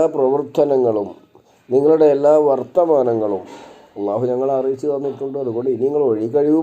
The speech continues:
പറഞ്ഞ് ഞങ്ങളെ ബോധ്യപ്പെടുത്താനൊന്നും ശ്രമിക്കണ്ട, എന്താണ് വിഷയമെന്ന് ഞങ്ങൾക്കറിയാം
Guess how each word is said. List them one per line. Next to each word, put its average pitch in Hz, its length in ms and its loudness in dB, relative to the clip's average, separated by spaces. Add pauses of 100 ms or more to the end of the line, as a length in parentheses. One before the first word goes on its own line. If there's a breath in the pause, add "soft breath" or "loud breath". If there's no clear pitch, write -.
പറഞ്ഞ് 151 240 2
ഞങ്ങളെ 131 220 0
ബോധ്യപ്പെടുത്താനൊന്നും 139 840 -2
ശ്രമിക്കണ്ട, 123 500 -6 (160)
എന്താണ് 123 340 -2
വിഷയമെന്ന് 139 540 -4 (140)
ഞങ്ങൾക്കറിയാം 131 680 -4